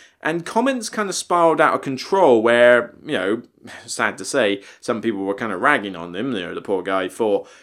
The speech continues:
you know, "Oh yeah, I've grown tired of the Dice Tower now," or, "I'm not a fan of this anymore," and such. And it's like, "No, no, no, I still <laughs> love the Dice Tower."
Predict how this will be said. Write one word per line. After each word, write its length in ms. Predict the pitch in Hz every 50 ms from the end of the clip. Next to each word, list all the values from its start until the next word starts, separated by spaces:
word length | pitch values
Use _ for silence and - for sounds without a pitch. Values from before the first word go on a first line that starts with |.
| _ _
you 80 | - 107
know, 160 | 104 98 92
"Oh 220 | - 113 110 107 104
yeah, 480 | 98 101 101 101 98 98 98 95 - - _ _ _ _ _ -
I've 80 | -
grown 320 | - 113 113 113 113 110 104
tired 320 | 107 120 117 113 110 107
of 80 | 107 101
the 80 | 101
Dice 240 | 98 110 101 104 -
Tower 260 | - 104 95 101 101
now," 300 | 98 98 101 104 104 101
or, 160 | 98 98 95 98
"I'm 80 | 101
not 160 | 107 101 -
a 60 | - -
fan 280 | - 107 101 101 98
of 80 | 98 90
this 200 | 101 104 - -
anymore," 420 | 104 98 101 98 101 101 104 101
and 100 | 98 95
such. 280 | 90 - 117 - - -
And 100 | 120 131
it's 140 | 135 - 180
like, 260 | 180 180 - - -
"No, 160 | 226 254 233
no, 100 | 196 170
no, 200 | 165 170 135 92
I 160 | 87 113 -
still 340 | - - - 175 120 170 156
<laughs> 0 |
love 220 | 135 139 139 117
the 80 | 113 123
Dice 260 | 143 170 - 113 -
Tower." 260 | - 98 80 71 -